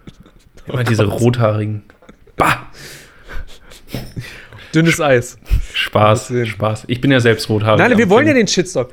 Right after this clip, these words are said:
Speaker 1: Wir suchen ein-, das hast
Speaker 2: Oh
Speaker 1: du
Speaker 2: ja.
Speaker 1: ja mal gesagt. Du hast mal
Speaker 2: Stimmt.
Speaker 1: vor, ich glaub, ich weiß nicht, wann wir uns mal privat, eigentlich kennen wir uns privat ja schon gar nicht mehr,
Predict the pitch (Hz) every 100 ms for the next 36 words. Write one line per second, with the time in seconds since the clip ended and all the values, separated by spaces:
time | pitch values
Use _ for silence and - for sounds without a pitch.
0 | - 156 135 202 247 233 175 196 - 160
1 | 151 165 139 110 214 208 180 147 123 180
2 | 262 262 220 175 131 165 160 165 151 135
3 | 131 202 185 165 170 175 170 - 135 151
4 | 175 - - - 151 170 - 170 180 143
5 | 117 135 120 120 131 123 107 113 120